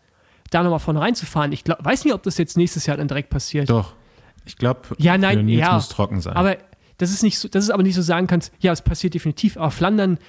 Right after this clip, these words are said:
Speaker 1: wirst du immer die gleichen zehn Fahrer da vorne sehen. Das wird immer,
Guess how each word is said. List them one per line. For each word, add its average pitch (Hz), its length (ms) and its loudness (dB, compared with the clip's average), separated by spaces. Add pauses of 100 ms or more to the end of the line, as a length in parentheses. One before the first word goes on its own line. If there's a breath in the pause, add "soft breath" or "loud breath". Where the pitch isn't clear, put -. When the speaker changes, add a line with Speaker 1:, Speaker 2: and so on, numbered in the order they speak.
(180 soft breath)
Speaker 1:
wirst 180 220 0
du - 60 -6
immer 185 180 2
die 156 100 -2
gleichen 165 480 -2 (100)
zehn 160 260 2
Fahrer 160 320 0
da 135 80 -8
vorne 131 300 -14
sehen. 123 180 -14
Das 135 160 -12
wird 156 120 -6
immer, 156 280 0